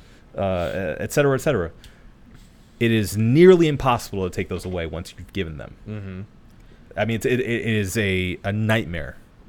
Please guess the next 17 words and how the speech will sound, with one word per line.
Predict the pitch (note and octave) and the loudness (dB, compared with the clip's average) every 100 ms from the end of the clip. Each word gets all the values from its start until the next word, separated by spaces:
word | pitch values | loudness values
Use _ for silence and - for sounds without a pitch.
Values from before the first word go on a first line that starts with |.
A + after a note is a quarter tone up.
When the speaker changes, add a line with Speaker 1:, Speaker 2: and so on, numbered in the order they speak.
| - - | -20 -4
Speaker 1:
to, | A2 F#2 | -4 -4
to | - G#2+ F2+ - - - | -4 -4 -6 -12 -20 -14
try | - A2+ | 0 2
to | G2+ G2 - - - - | 2 -2 -4 -10 -16 -2
take | - C3 - - - | 4 4 2 -10 -4
rights | A#2+ B2+ B2+ F#4 - - | 4 6 8 4 2 -2
<coughs> | |
and | - A2 G#2 | -2 -2 0
benefits | A2+ A2 A2+ - | 0 0 -2 -4
away, | F#2 E2 - - - - - - | -4 -4 -6 -16 -20 -20 -4 2
which | C#3 | 4
is | B2+ | 4
what | D3+ | 4
we're | D#3 | 2
seeing | - D#3 C#3 | 2 2 4
now | C#3 B2+ C3 | 4 4 2
in | A2 A2 G#2+ | -2 -2 -4